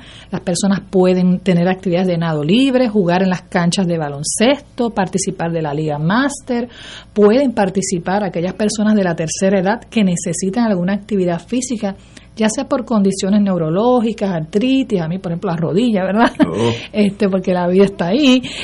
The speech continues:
Speaker 1: y tienen que hacer actividad física, pero de menor impacto, así que en nuestra piscina tenemos toda una programación bajo el programa de Acuavida, donde usted puede ir a tener actividad física, bailar, recrearse y también, ¿verdad?,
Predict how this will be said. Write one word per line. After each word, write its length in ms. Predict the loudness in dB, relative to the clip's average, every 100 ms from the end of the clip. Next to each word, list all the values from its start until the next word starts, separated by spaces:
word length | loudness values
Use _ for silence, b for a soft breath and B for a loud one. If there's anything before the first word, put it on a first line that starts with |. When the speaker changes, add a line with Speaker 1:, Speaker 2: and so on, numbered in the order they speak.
| B
Speaker 1:
y 120 | -4
tienen 380 | 2 4 4 4
que 60 |
hacer 200 | 2 2
actividad 300 | 0 2 0
física, 460 | 2 2 2 0 0
pero 160 | 4 2
de 140 | 4
menor 260 | 2 2 0
impacto, 460 | 0 -2 -6 -4
así 180 | -6 -6
que 120 | -4
en 60 | 2
nuestra 440 | 4 4 2 -2 -2
piscina 520 | -4 -4 -4 -2 -2
tenemos 320 | 0 0 -2 -8 2
toda 220 | 4 6
una 180 | 4 2
programación 840 | 0 2 2 0 0 -2 0 0
bajo 300 | 0 2 0
el 120 | 0
programa 580 | 0 0 2 2 0 0
de 180 | 0 -2
Acuavida, 640 | -2 0 0 0 0 -2 B B B
donde 320 | 2 2 4 0
usted 320 | 0 -2 -2
puede 260 | -2 -2
ir 140 | 0 -2
a 60 |
tener 380 | -4 -6 -4 -2
actividad 600 | -4 -4 -2 0 0 -2
física, 720 | -8 0 0 2 -4 -2 -2 -4 B B -6
bailar, 840 | -4 -2 -2 0 2 2 2 -2 -8 B
recrearse 920 | -2 -2 0 0 0 2 0 -2 -4 -2
y 100 | 0
también, 500 | 0 2 4 2 0
¿verdad?, 320 | -2 -2 -6